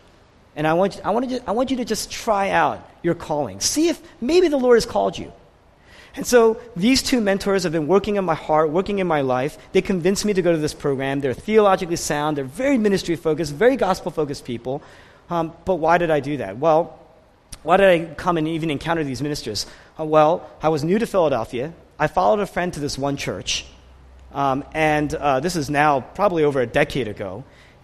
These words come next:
And that's where I met my wife, for that matter. And, uh, I went to this church, and that's, that's how I came to this vision.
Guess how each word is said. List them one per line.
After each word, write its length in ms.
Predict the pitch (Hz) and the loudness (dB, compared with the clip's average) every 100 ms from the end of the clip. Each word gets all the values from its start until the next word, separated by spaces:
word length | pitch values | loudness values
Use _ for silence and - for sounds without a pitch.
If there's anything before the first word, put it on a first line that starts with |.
| - | -2
And 300 | 156 147 151 | 2 2 0
that's 240 | 143 143 | -4 0
where 100 | 160 | 0
I 40 | |
met 180 | 135 135 | 0 -4
my 120 | 113 | -6
wife, 300 | 110 117 117 | -6 -6 -6
for 80 | - | -6
that 140 | 143 143 | -6 -2
matter. 280 | 127 127 | -2 -2
And, 300 | 151 139 135 | -2 -2 -4
uh, 320 | - 143 135 135 | -2 2 2 2
I 60 | 135 | 0
went 180 | 165 | -2
to 60 | 196 | -2
this 160 | 175 - | -6 -4
church, 360 | 151 143 - - | -4 -4 -6 -8
and 100 | 151 | -4
that's, 240 | 156 - | -2 -4
that's 280 | - 160 - | -6 -4 0
how 160 | 170 170 | 0 2
I 60 | |
came 200 | 175 180 | 0 -6
to 80 | 190 | -4
this 320 | 202 - - - - | -4 -4 -6 -14 -20
vision. 360 | 175 269 233 80 | -4 -2 0 -4